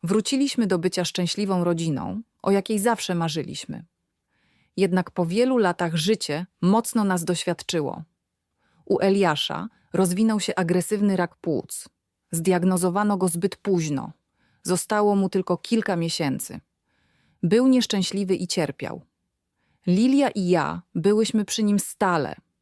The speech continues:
Lilia właśnie skończyła studia i natychmiast wróciła do domu. Postanowiłam powiedzieć Grażynie, żeby mogła go zobaczyć ostatni raz, ale ona dzwoniła tylko raz w tygodniu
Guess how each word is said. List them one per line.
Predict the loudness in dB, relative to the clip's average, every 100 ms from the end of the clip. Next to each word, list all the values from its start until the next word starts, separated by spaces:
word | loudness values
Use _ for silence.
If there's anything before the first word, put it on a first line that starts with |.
| _ _ _ _ _ _
Lilia | 2 4 4 2
właśnie | 2 0 0 -2
skończyła | -2 -4 0 0 0
studia | -2 -6 -2 0
i | 0 2
natychmiast | 2 2 0 0 2 2 -2
wróciła | -6 0 0 0 0 0 2
do | 2
domu. | 2 2 0 -4 -8 _ _ _ _ _ _
Postanowiłam | -6 -2 2 2 2 0 2
powiedzieć | 0 0 0 0 2
Grażynie, | 2 0 0 -2 -4 -8 -12 _ -4
żeby | -2 2 4
mogła | 4 2 2 0
go | 0
zobaczyć | 0 -2 -4 -6 -4
ostatni | -4 -2 -4 -2 -2 0
raz, | -2 -4 -12 -16 _ _ _ 0
ale | 2 2
ona | 2 0
dzwoniła | 0 0 2 2 2
tylko | 0 0 0
raz | -2 -2
w |
tygodniu | -4 0 0 0 -4